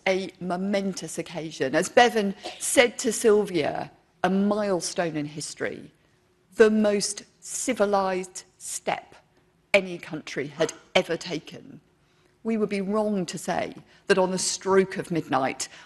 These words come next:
on the fifth of July nineteen forty-eight, the standard of healthcare in our country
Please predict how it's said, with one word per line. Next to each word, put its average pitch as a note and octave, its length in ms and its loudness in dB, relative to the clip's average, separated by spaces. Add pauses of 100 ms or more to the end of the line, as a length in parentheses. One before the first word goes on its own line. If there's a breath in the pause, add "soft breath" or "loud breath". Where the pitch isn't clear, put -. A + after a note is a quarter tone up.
on F3+ 120 4
the D#3 60 0
fifth G3+ 300 2
of E3 100 -4
July D#3+ 340 4
nineteen D3+ 360 -2
forty-eight, D3 640 0 (260 loud breath)
the F#3 80 2
standard E3 520 0
of D#3 100 -8
healthcare F3 640 -2
in D#3 140 0
our D3 160 0
country D3+ 540 0